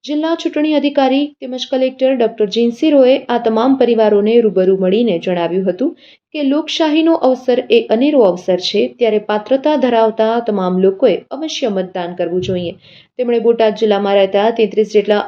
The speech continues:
આદિમ જૂથના મતદારોને આગામી સમયમાં યોજાનારી લોકસભાની ચૂંટણીમાં અવશ્ય મતદાન કરવાની અપીલ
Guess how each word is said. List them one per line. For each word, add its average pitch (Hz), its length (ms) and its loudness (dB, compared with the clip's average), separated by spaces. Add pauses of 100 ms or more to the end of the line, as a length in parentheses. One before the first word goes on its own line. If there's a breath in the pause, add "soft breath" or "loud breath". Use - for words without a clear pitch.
આદિમ 269 340 2
જૂથના 262 340 0
મતદારોને 233 640 2
આગામી 190 560 0
સમયમાં 247 560 0
યોજાનારી 208 640 2
લોકસભાની 185 640 -2
ચૂંટણીમાં 214 520 -4 (420 loud breath)
અવશ્ય 320 420 -2
મતદાન 285 440 0
કરવાની 226 460 0
અપીલ 185 180 -2